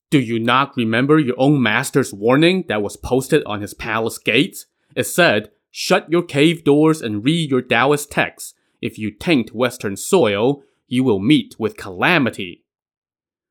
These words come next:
But Dong Quan shot back, "We are here because your sect thinks your magic is so exquisite and frequently looks down on us. My Taoist friend, you are the one who enjoys his leisure. Go on back and send someone else.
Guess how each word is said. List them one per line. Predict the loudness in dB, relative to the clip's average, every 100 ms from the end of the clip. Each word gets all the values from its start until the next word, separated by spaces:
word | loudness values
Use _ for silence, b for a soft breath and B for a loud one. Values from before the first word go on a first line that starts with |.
| _
But | -6 0
Dong | 0
Quan | 0 -2 -2
shot | 0 0 0
back, | -2 -2 -8 _ _ _ _ _
"We | 4 4
are | 2
here | 2 2 2 2
because | -4 -2 -2 4
your | 4
sect | 4 -2 -4 -4
thinks | _ -2 0
your | -2
magic | 0 0 0 -2 -4
is | -8 0
so | 4 6 4
exquisite | -2 -8 0 0 0 -8 -10 _ _
and | -8 -2
frequently | 2 2 2 -2 -2
looks | -4 -6 0
down | 2 2
on | -2 -6
us. | -10 -16 _ _ _ _
My | 2 2
Taoist | 2 0 0 -2 0
friend, | 0 0 -6 -16 _ _
you | -2 0 0 0
are | -4
the | -4
one | -4 -2 -4
who | -4
enjoys | -6 -6 0 2 2 -2
his | -8 -8
leisure. | -2 0 0 -4 -14 -18 _ _ _ _
Go | 2 4
on | 2
back | 2 0 0 -6
and | -12
send | 0 2 2
someone | 2 2 2
else. | 0 -4